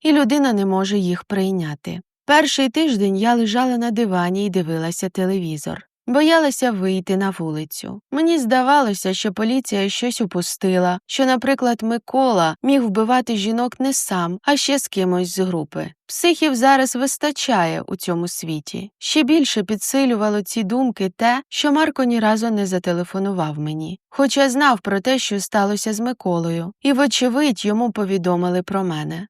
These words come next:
Проте він не захотів дізнатися, як я. Я вже мовчу про піклування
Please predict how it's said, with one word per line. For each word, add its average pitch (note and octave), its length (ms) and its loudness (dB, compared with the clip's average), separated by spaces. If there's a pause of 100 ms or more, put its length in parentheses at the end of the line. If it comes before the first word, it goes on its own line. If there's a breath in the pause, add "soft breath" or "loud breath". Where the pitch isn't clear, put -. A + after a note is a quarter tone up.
Проте D4+ 400 4
він D4 260 2
не C#4+ 100 2
захотів C#4 540 0
дізнатися, F#3 720 0
як E3+ 440 -4
я. G3 200 -10 (120)
Я D4 220 6
вже B3 260 2
мовчу A#3 500 -2
про G3+ 220 -2
піклування G3 960 -2